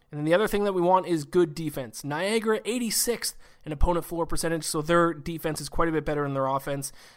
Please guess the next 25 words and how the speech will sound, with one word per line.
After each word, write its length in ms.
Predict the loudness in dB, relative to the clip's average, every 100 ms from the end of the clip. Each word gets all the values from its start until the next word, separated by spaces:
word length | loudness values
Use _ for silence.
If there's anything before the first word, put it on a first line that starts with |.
| _
Now, 160 | -6 -4
one, 520 | -2 0 0 0 -4
this 180 | -4 -2
is 60 |
the 60 | 0
one 220 | 2 2
question 340 | 2 2 2 -2
mark 180 | -2
I 60 | 0
have 180 | 0 0
for 80 | -2
this 140 | -6
game, 240 | -4 -2
is 140 | -4 -4
Ryder's 480 | 0 0 2 0 0
three 240 | -2 0
hundred 180 | 0 -2
eleventh 560 | -2 -2 -2 -2 -10 -12
in 120 | -4
opponent 340 | 0 0 -2
floor 220 | -6 -8
percentage, 340 | -6 -6 -8 -8
so 80 | -6
their 140 | -6
defense 580 | -6 -10 -4 -2 -2